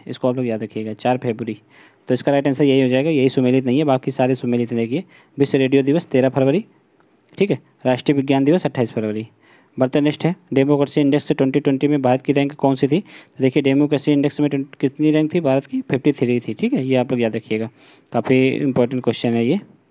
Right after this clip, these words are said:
ठीक। इकोनो-, इसको प्र-, मतलब कौन प्र-, प्र-, मतलब प्रकाशित करता है इस इंडेक्स को? तो आई, सो-, सॉरी, ईआईयू यानी कि इकोनॉमिक इंटेलिजेंस यूनिट के द्वारा इसको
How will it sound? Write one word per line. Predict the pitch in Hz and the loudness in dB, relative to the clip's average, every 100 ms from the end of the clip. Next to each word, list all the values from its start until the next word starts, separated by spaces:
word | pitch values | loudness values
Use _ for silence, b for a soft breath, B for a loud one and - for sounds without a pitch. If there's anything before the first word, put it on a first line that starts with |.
| _ _ - | _ _ -6
ठीक। | 202 - - - _ _ _ _ _ _ _ _ b b b b - | -6 -8 -18 -20 _ _ _ _ _ _ _ _ b b b b -8
इकोनो-, | 131 143 143 | -2 0 0
इसको | - 135 139 - 151 | 2 2 2 2 0
प्र-, | 143 147 143 - | 2 -2 -2 -4
मतलब | 143 139 143 180 - - | -2 0 0 0 -4 -8
कौन | - 147 | 0 0
प्र-, | 147 143 143 | 0 -4 -4
प्र-, | - 135 151 - | -4 -4 -4 -6
मतलब | 135 135 | -4 -4
प्रकाशित | 139 135 127 151 | -4 -4 -2 -2
करता | 147 139 | -2 0
है | 143 147 | 0 0
इस | 151 151 - | -2 -6 -6
इंडेक्स | 180 147 151 151 | -6 -2 0 -2
को? | - 277 b b b b - | -4 -6 b b b b -4
तो | 240 - _ _ _ _ b b | -4 -4 _ _ _ _ b b
आई, | - 135 196 233 _ _ _ _ _ _ _ _ _ | -2 0 0 -4 _ _ _ _ _ _ _ _ _
सो-, | - 135 | -12 -6
सॉरी, | 139 127 - | -2 -2 -2
ईआईयू | 143 160 139 165 139 107 - | -2 0 0 0 0 -2 -2
यानी | 127 139 | -2 0
कि | 147 254 b b | -2 -8 b b
इकोनॉमिक | 131 143 139 160 180 | -4 0 2 0 -2
इंटेलिजेंस | 135 135 139 139 208 - | -2 0 0 0 -2 -4
यूनिट | 135 131 123 - b b b - | 0 2 0 -4 b b b -2
के | 135 | 0
द्वारा | 131 131 | 2 0
इसको | 127 220 | -2 -4